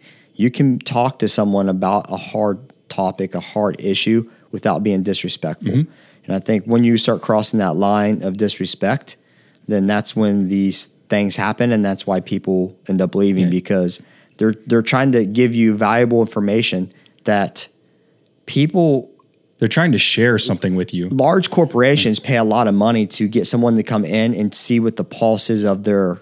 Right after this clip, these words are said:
Speaker 1: corporation.
Speaker 2: Mm-hmm.
Speaker 1: They pay all this money to get it. This person on the lowest level, as far as we're being a smaller business,
Speaker 2: Mm-hmm.
Speaker 1: is trying to give you this information for
Speaker 2: For free,
Speaker 1: free,
Speaker 2: yeah.
Speaker 1: and you're ignoring it and not saying, you,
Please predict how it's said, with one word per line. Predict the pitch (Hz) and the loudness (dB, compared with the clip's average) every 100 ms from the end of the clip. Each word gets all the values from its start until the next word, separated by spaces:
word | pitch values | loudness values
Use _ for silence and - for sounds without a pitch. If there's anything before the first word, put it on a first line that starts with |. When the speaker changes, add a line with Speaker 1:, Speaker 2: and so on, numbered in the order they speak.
| _ | _
Speaker 1:
corporation. | - 113 90 98 101 107 87 80 - | -2 -2 0 0 0 0 -4 -8 -4
Speaker 2:
Mm-hmm. | 110 | 0
Speaker 1:
They | 120 | 0
pay | 117 135 113 | 2 0 0
all | - 127 143 | 2 2 4
this | 143 131 | 4 2
money | 127 123 120 113 | 2 2 2 2
to | 101 | 0
get | 104 110 | 0 0
it. | 90 - - _ _ | 0 -4 -18 _ _
This | 139 147 | 0 2
person | - 139 143 120 95 | 2 2 2 0 0
on | 110 | 2
the | 104 | 2
lowest | 107 120 123 - | 4 4 4 2
level, | 120 120 107 101 - _ _ _ | 2 2 2 -2 -4 _ _ _
as | 107 - | -8 -2
far | 120 113 | 0 2
as | 104 98 - 117 | 2 0 -2 -2
we're | 110 | 0
being | 110 101 | 2 0
a | |
smaller | 92 - 110 101 92 | 0 0 2 2 0
business, | - - 113 113 98 90 - | -4 -2 0 0 0 -2 -2
Speaker 2:
Mm-hmm. | 104 98 113 | -2 -4 -4
Speaker 1:
is | 107 | -2
trying | 131 | 0
to | 131 | 2
give | 123 | 2
you | 117 | 4
this | 113 - | 4 2
information | 113 113 107 104 104 | 2 2 2 0 -4
for | - | 0
Speaker 2:
For | 107 | 0
free, | 120 113 95 90 | 4 4 4 0
Speaker 1:
free, | - | -4
Speaker 2:
yeah. | 95 90 | -4 2
Speaker 1:
and | 113 | 4
you're | 113 110 | 4 2
ignoring | 101 104 104 101 104 | 2 2 2 2 2
it | 117 - _ _ - | 0 -4 _ _ 0
and | |
not | 117 117 | 0 2
saying, | 123 | 2
you, | 127 | 2